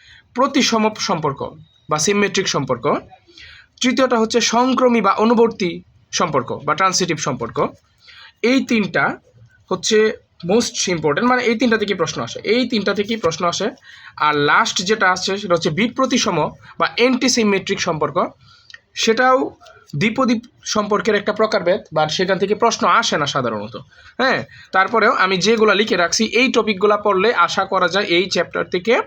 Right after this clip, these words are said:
এই চ্যাপ্টার থেকে, আহ, যে কোনো প্রশ্ন আসুক না কেন সেগুলো অ্যান্সার করা যাবে, এইগুলো জানতেই হবে। এখন এখানে কথা হচ্ছে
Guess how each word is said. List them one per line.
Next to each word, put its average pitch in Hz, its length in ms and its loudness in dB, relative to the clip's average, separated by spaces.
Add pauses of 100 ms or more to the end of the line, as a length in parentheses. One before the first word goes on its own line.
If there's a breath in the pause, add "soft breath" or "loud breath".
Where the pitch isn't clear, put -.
(400 soft breath)
এই 196 160 2
চ্যাপ্টার 185 380 -2
থেকে, 208 220 0
আহ, 156 1080 -2
যে 214 280 4
কোনো 214 220 0
প্রশ্ন 196 320 0
আসুক 170 320 0
না 220 80 0
কেন 208 160 0 (1000)
সেগুলো 214 220 2
অ্যান্সার 175 240 -2
করা 240 200 2
যাবে, 165 320 0 (340 loud breath)
এইগুলো 233 280 4
জানতেই 214 320 0
হবে। 113 240 -4 (320 loud breath)
এখন 190 420 0
এখানে 226 320 0
কথা 202 180 0
হচ্ছে 202 460 0